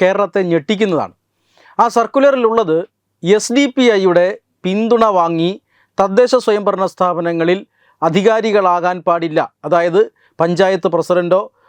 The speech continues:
ബ്ലോക്ക് പ്രസിഡന്റോ ജില്ലാ പഞ്ചായത്ത് പ്രസിഡന്റോ ഒക്കെ ആകുമ്പോൾ എസ് ഡി പി ഐയുടെ പിന്തുണ നിർണായകമാണ് എങ്കിൽ, ആ പിന്തുണ കിട്ടിയാണ് ആ സ്ഥാനത്തേക്ക് വരുന്നതെങ്കിൽ,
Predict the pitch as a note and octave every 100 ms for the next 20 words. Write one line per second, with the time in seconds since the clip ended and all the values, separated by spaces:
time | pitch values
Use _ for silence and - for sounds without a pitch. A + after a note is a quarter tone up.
0 | _ D3+ F3 G3 F3 F3+ F#3 F3+ F3 F#3
1 | - _ _ C#3+ E3 G#3 G#3 G3 F#3+ F#3+
2 | E3 F3 E3 F3+ F3+ F3+ - F#3 - F3+
3 | E3+ E3+ F3 D3+ G#2+ _ - - F#3 F#3
4 | B3 C#4 C4 A#3+ G#3+ G3 F#3+ G3+ - F#3+
5 | G#3+ A3+ A3 G3+ F3 F#3+ G#3 G3+ F#3+ F3+
6 | E3+ F3+ E3 D3+ F3 - _ _ - G#3
7 | A#3+ A#3 A3+ A#3 - G#3 F#3 C4 G#3+ F#3+
8 | F#3+ F3 F#3 - F3+ F3+ F#3 E3 D#3 D#3+
9 | F#3 A3 F#3+ D#3